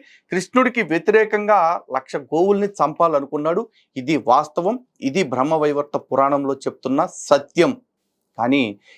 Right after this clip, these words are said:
ఈ సత్యాలు వేటితోనూ పనిలేని అరగుండుగాడి కావచ్చు, లేకపోతే ఆ అరమెదడు స్వామిగాడి కావచ్చు, ఈ రండగాళ్ళందరూ కలిసి పురాణాలని వక్రీకరించి ఈ విధంగా తప్పుడు ప్రచారాలు చేస్తా ఉన్నారు తప్ప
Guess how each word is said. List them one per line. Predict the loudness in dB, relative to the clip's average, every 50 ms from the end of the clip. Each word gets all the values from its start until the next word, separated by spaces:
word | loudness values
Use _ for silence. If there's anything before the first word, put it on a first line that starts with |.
| _ _ -4
ఈ | -4 -4
సత్యాలు | -2 -2 -2 -2 0 0 0 2 2 0
వేటితోనూ | 0 0 0 0 -2 -2 -2 -2 0 0 -2
పనిలేని | -4 -4 -4 -2 -2 0 0 0 -2
అరగుండుగాడి | -2 -2 0 0 0 0 0 0 -2 0 0 0 0 0 0
కావచ్చు, | 0 0 0 -2 -4 -4 -2 -2
లేకపోతే | 0 0 -2 -2 -4 -4 0 2 2
ఆ | 2 2 2 2
అరమెదడు | 2 0 0 0 -2 -2 -4 -4
స్వామిగాడి | 0 0 0 2 2 0 -2 -2 -2
కావచ్చు, | -2 -2 -2 -4 -4 -6 -6 -6 -6 -8 _ _ _ _ _ _ -10
ఈ | -6 -4 -2 -2 0 0 2 2 2
రండగాళ్ళందరూ | 0 0 0 -2 0 2 2 2 2 2 0 2 0 0 0 -2 -6 -4
కలిసి | -4 -4 -6 -6 -6 -6 -6 -6 -6 -8 -12 _ _ _ -4
పురాణాలని | -2 0 0 0 0 -2 -4 -6 -6 -10
వక్రీకరించి | -12 -14 -16 -14 _ -8 -8 -8 -6 -8 -10 -10 -10 -12 -16 -16 -12 -10
ఈ | -10 -8
విధంగా | -6 -6 -4 -4 -4
తప్పుడు | -4 -4 -6 -6 -6 -6 -8
ప్రచారాలు | -6 -8 -8 -6 -4 -2 -2 -2 -4 -2 -2 -2
చేస్తా | -4 -2 -2 -2 -2
ఉన్నారు | 0 0 0 -2 -2 -2 -2 -2
తప్ప | -4 -2 0 2